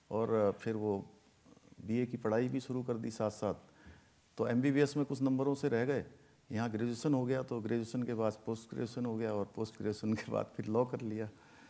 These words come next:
और लॉ के बाद मैं रिसर्च भी करना चाहता था,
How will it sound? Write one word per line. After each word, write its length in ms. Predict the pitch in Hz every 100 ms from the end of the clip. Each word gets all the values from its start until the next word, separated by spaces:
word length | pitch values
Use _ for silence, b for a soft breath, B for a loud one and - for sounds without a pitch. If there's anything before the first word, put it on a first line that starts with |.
| B B B -
और 420 | 95 95 98 98 B B -
लॉ 180 | 101 123
के 140 | 127
बाद 340 | 120 123 120 110
मैं 500 | 107 107 113 107 101
रिसर्च 440 | 98 107 151 147
भी 80 | 165
करना 260 | 156 143
चाहता 320 | 143 117 113
था, 140 | 110